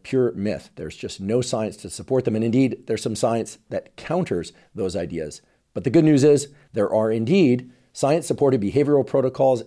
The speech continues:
and compounds that one could consider in order to avoid and treat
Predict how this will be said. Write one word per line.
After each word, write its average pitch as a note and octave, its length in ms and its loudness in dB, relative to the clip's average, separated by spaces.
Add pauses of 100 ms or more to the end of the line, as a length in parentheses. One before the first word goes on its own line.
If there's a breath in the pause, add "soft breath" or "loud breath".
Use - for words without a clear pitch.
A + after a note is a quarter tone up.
and E3 220 2
compounds G#2+ 540 -2
that G2 100 -6
one F#2+ 140 -6
could F#2+ 180 -10
consider E3 560 0 (400 soft breath)
in F#2+ 140 -6
order A#2+ 240 2
to A2+ 320 -4
avoid B2 540 0
and A#2 120 -6
treat F#2 320 -6